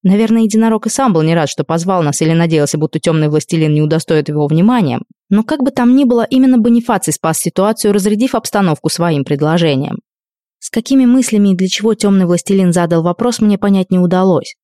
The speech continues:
Сначала хотела возмутиться, а потом вспомнила, как выходила из комнаты эльфа и наткнулась на Савельхея. Удивительно, что после этого он вообще пригласил меня на бал. И что он, интересно, обо мне думает? Будто я развлекаюсь тут с каждым встречным принцем или властелином? И целуюсь тоже со всеми подряд?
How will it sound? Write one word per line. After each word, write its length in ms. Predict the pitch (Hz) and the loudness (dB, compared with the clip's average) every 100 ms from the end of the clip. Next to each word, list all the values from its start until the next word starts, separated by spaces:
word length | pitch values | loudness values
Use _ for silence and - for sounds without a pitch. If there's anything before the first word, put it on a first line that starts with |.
| _ | _
Сначала 400 | - 226 226 285 | -8 -4 -2 -2
хотела 320 | 262 240 254 240 | -2 -2 -2 0
возмутиться, 560 | 226 233 233 311 - | 2 0 0 -4 -4
а 40 | 202 | -6
потом 260 | 214 262 | -2 -2
вспомнила, 480 | 233 - 269 247 202 | -2 -2 0 2 0
как 180 | 185 - | -2 -4
выходила 400 | 185 202 202 240 | -2 0 0 0
из 160 | 220 | 0
комнаты 400 | - 214 208 202 | 0 0 0 0
эльфа 220 | 247 233 247 | -2 0 0
и 40 | |
наткнулась 520 | 233 233 220 180 160 | 0 0 0 0 0
на 100 | 170 | -2
Савельхея. 680 | 165 180 190 190 208 160 135 _ _ _ | -2 0 0 0 0 0 -2 _ _ _
Удивительно, 560 | - 185 240 214 233 208 | -6 -2 0 0 0 0
что 140 | - | -2
после 240 | 170 160 175 | -4 -2 -2
этого 180 | 165 175 | 0 0
он 160 | 170 | 0
вообще 320 | 175 190 - | 0 -2 -4
пригласил 440 | 143 185 185 180 151 | -4 -2 -2 -2 -2
меня 220 | 147 143 | 0 0
на 160 | 147 160 | 0 0
бал. 220 | 147 - _ _ _ _ | -2 -6 _ _ _ _
И 80 | 214 | -6
что 220 | - - | -4 0
он, 120 | 247 | 2
интересно, 440 | 240 233 254 247 226 | 2 2 -2 0 0
обо 160 | 220 | 2
мне 180 | 226 240 | 2 2
думает? 360 | 220 190 143 - _ | 2 0 -2 -6 _
Будто 260 | 175 175 214 | -6 -4 0
я 160 | 208 247 | 0 0
развлекаюсь 500 | 214 214 220 233 233 | 0 -2 -2 -2 -2
тут 180 | 220 | -6
с 40 | - | -4
каждым 300 | 226 202 208 | -4 -2 -2
встречным 420 | - 226 220 208 | -2 -2 0 -2
принцем 400 | 208 214 208 208 | 0 -2 0 0
или 80 | 196 | 0
властелином? 640 | 202 - 240 277 339 190 _ _ | 0 -2 -2 0 0 -2 _ _
И 80 | - | -10
целуюсь 400 | 190 240 330 381 | -4 0 2 2
тоже 240 | - 202 170 | 0 -2 -2
со 100 | 175 | -2
всеми 280 | - 165 | -2 -2
подряд? 420 | 151 175 185 151 | 0 -2 -2 -2